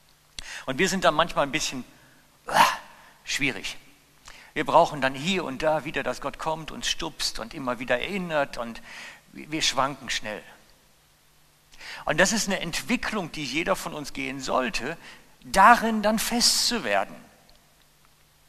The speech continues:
Und ich gebe euch das so ein bisschen mit als ein Stück, was ihr auch selber entwickeln könnt. Ich empfehle euch,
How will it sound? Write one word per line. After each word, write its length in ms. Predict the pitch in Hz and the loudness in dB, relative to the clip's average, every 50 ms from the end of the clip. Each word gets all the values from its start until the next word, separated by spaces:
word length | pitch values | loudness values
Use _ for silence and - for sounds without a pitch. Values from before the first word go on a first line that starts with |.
| _ _ - - - - - - - | _ _ -20 -20 -20 -20 -20 -14 -6
Und 100 | 135 147 | -4 -4
ich 120 | 151 - | -2 0
gebe 300 | - 214 240 233 220 202 | 0 0 2 2 2 2
euch 160 | 202 180 - | 2 2 2
das 260 | - 190 185 - - - - | 0 0 -2 -2 -4 -10 -12
so 120 | - 160 175 | -4 -4 -4
ein 80 | 170 | -2
bisschen 340 | 156 214 190 - 196 185 180 | 0 -2 -2 -2 -4 -4 -4
mit 160 | 180 220 - | -4 -4 -4
als 300 | - - 165 165 - - | -2 -2 -2 -4 -4 -4
ein 160 | 156 156 151 - - - - - | -2 -2 -2 -2 -4 -16 -18 -8
Stück, 360 | - - - - 226 233 - - | -6 -6 -4 -2 -4 -4 2 0
was 200 | 180 165 - 185 | 0 0 2 0
ihr 80 | 185 | 0
auch 80 | 170 - | 0 0
selber 400 | - - 165 180 190 175 175 156 | 0 0 0 0 2 2 2 2
entwickeln 500 | 160 160 - - 196 - - - 139 - | 2 -4 -6 -6 -4 -6 -4 -6 -6 -4
könnt. 600 | - - - 254 247 190 - - - - - - - - - - - - - _ _ _ _ _ _ _ | -4 -2 0 -2 -2 -2 -6 -10 -10 -12 -12 -12 -12 -20 -20 -20 -20 -20 -20 _ _ _ _ _ _ _
Ich 100 | - 185 | -6 -6
empfehle 580 | 180 151 - - - 220 226 240 240 220 202 | -6 -4 -4 0 0 2 2 2 2 2 2
euch, 400 | 160 156 175 180 170 - - - | 2 2 2 2 0 -2 -6 -8